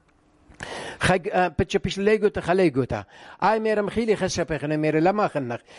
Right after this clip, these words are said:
أختو بيناشيمو رابا راقاذيتو شمين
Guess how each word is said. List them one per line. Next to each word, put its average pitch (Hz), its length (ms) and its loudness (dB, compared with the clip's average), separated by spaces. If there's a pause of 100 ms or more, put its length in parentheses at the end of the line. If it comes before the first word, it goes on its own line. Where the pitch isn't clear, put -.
(180)
أختو 151 260 0
بيناشيمو 156 840 2 (280)
رابا 180 300 2
راقاذيتو 151 600 0
شمين 156 520 0